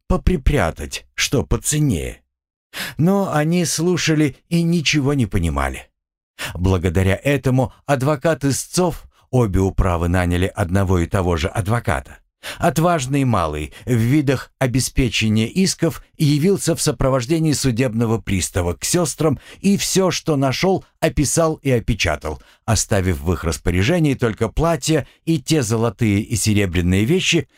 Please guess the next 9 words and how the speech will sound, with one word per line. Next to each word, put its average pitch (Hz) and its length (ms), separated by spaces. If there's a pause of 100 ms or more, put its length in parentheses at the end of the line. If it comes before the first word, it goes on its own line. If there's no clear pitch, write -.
(160)
которые, 160 640 (100)
судя 135 480
по 117 280
выгравированным 85 1120
надписям, 151 640 (320)
оказывались 151 760
приношениями 147 880
восхищенной 98 760
публики. 67 560